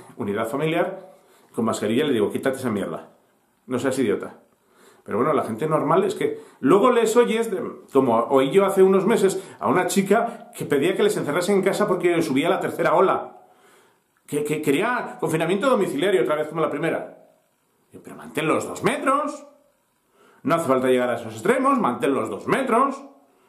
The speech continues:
Eh, ¿celebraciones en Madrid? Bueno,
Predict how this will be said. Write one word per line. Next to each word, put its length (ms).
Eh, 240
¿celebraciones 500
en 60
Madrid? 280
Bueno, 320